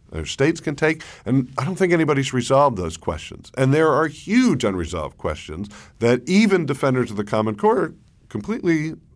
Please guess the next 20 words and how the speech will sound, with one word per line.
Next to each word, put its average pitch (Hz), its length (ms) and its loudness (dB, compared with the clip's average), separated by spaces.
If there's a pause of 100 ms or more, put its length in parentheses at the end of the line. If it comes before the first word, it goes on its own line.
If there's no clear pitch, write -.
(320)
agree 226 320 0
with, - 340 -4 (320)
which 127 260 0
is 120 300 4 (160)
that 127 340 2
they 127 100 4
don't 156 220 0
have 135 240 0 (140)
any 202 220 2
sort 185 240 2
of 160 80 -2
enforcement 156 520 -2
mechanism, 92 540 -6
but 107 100 0
they 113 120 -2
know 113 160 2
they'll 104 160 0
need 107 260 -2
one. - 320 -16 (500)
So 143 640 4